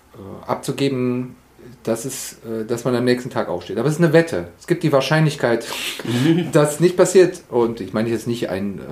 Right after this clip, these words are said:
Speaker 1: rein irgendwie biologisch, dass ich natürlich auch sterben kann über Nacht, sondern dass es schon auch irgendwie,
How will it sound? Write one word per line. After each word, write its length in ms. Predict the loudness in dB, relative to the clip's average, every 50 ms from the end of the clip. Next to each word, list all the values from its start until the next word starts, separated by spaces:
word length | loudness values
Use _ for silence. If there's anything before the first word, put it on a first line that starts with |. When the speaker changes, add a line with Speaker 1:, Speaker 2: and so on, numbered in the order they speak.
| -6
Speaker 1:
rein 280 | -4 -2 -2 -2 -2 -4
irgendwie 420 | -4 -6 -8 -8 -10 -10 -8 -10 -10
biologisch, 640 | -6 -2 -2 0 2 2 2 2 0 -2 -6 -6 -6
dass 180 | -8 -8 -8
ich 140 | -10 -10 -10
natürlich 340 | -10 -10 -8 -10 -10 -10 -10
auch 60 | -10
sterben 220 | -8 -8 -8 -8
kann 140 | -8 -8 -8
über 140 | -6 -6 -8 -8 -12 -14 -12
Nacht, 300 | -6 -4 -4 -4 -4 -4
sondern 320 | -2 2 2 2 2 0 -4 -10 -18 -18 -18 -18 -18 -20 -20 -20 -20 -4
dass 220 | 0 0 0 2 0
es 120 | -4 -2
schon 220 | 2 2 4 4 4
auch 240 | 2 0 0 0
irgendwie, 300 | -4 -4 -4 -4 -6 -8